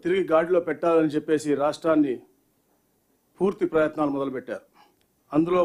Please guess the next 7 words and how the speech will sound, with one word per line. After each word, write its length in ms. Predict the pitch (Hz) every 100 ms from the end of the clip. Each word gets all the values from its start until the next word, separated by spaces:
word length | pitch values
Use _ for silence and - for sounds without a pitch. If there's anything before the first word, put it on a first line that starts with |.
| 160
భాగంగా 340 | 165 165 165 135 - _ _ _ _ _ _
ప్రతి 200 | 160 175 190
ఒక్క 180 | 185 160 -
శాఖతో 420 | 165 175 180 170 151 147
సంబంధించిన 320 | 151 156 143 156
మంత్రి, 280 | 165 180 185 190 - - _ _ 143
అలాగే 280 | 156 165